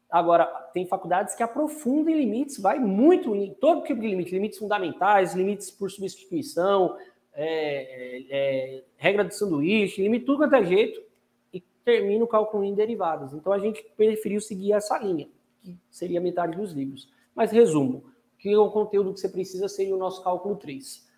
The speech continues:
né? O que seria equivalente ao nosso cálculo três. Eu vou fazer o possível pra ter alguma coisa pra vocês o quanto antes,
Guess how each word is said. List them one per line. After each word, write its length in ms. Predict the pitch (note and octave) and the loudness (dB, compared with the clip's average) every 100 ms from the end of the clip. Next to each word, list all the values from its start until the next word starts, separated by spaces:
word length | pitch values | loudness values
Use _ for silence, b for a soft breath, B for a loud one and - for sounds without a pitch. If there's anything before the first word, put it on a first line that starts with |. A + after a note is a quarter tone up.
| _ - | _ -10
né? 180 | C3 - | -10 -10
O 60 | C3+ | -16
que 80 | |
seria 180 | - D3+ | -8 -6
equivalente 380 | D3+ D3+ C#3+ C#3+ | -2 -2 -2 -2
ao 40 | |
nosso 180 | D3 D3 | -4 -4
cálculo 260 | D3 C#3+ E3+ | -6 -6 -10
três. 240 | B2+ B2+ | -12 -10
Eu 80 | C3+ | -2
vou 100 | D#3+ | -2
fazer 360 | D#3+ - D#3+ E3+ | -2 2 2 2
o 20 | |
possível 380 | E3+ F3 F3+ F3 | -2 -6 -2 -4
pra 120 | F3+ | -4
ter 100 | F3 | -2
alguma 280 | D#3+ F#3+ F3 | -2 -2 -4
coisa 180 | E3 E3 | -4 -4
pra 140 | D#3+ | -6
vocês 340 | D3+ - D3 | -8 -6 -8
o 60 | D3 | -8
quanto 440 | - E3 F3+ F#3+ | -4 -4 -2 -4
antes, 440 | C3+ C3 - - | -4 -6 -20 -20